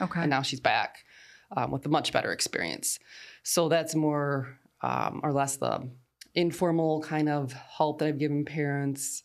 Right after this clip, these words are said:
Speaker 2: just that their kids were younger and it was kinda like, "Well, this is what we did. Can we help you?"
Speaker 1: Mm-hmm.
Speaker 2: You know, "This is the trouble po-,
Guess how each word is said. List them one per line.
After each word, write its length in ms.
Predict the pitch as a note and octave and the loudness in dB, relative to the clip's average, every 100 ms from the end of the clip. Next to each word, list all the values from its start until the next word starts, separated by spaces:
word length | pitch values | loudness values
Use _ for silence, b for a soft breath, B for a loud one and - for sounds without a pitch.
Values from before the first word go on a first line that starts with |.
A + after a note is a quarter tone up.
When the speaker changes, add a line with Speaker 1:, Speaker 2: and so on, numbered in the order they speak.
| _ | _
Speaker 2:
just 400 | C#3 - - - | -8 -6 -8 -2
that 320 | C3+ - - | -2 -2 -6
their 200 | C3+ B2 | -6 -4
kids 260 | B2+ C#3 B2 | -4 -4 -2
were 100 | C3+ | -2
younger 560 | C3+ C3+ C#3 C#3 C#3 | 0 2 2 2 2
and 120 | B2+ | 0
it 20 | A#2 | -2
was 180 | A2 | -6
kinda 240 | - B2+ B2 | -6 -4 -4
like, 240 | A#2+ A#2+ | -6 -6
"Well, 120 | A#2 | -4
this 180 | B2 C3 | -2 -2
is 100 | B2 | -2
what 100 | C3+ | 0
we 160 | E3 F3+ | 2 2
did. 360 | D#3+ D#3 D3 | 2 2 2
Can 120 | D3 C3 | -2 -4
we 100 | C3 | -2
help 260 | D3 C#3+ | -2 -2
you?" 240 | C#3+ C#3 C#3 | -2 2 2
Speaker 1:
Mm-hmm. 220 | C#3 F3 | 2 2
Speaker 2:
You 60 | E3+ | 2
know, 240 | B2 A#2 - _ _ | 0 -4 -12 _ _
"This 180 | C#3 C#3 | -4 -4
is 80 | A#2 | -4
the 120 | C3 | -4
trouble 340 | - C#3 B2+ B2+ | -2 0 0 -2
po-, 240 | - - | -4 -6